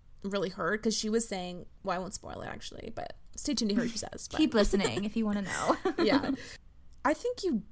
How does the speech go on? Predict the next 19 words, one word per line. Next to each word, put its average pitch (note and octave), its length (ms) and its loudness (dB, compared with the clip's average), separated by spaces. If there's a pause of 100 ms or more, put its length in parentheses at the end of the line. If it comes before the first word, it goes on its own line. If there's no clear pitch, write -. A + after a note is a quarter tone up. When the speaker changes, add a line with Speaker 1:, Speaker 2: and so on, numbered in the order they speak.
(120)
Speaker 1:
do, C4 640 0 (540)
I B3+ 80 4
don't E4+ 100 4
know, C4 140 4
because B3 240 2
I D4+ 80 6
do G#3+ 220 0
believe, G3+ 340 -2
like, F3+ 200 -4 (160)
e-, F#3+ 60 -2 (380)
you G#3 200 2
are F#3+ 160 6
where G3+ 100 0
you're G3 100 0
supposed G3 300 0
to G3 60 -2
be, E3+ 240 -4
and, G#3+ 120 0
like, F3+ 260 -4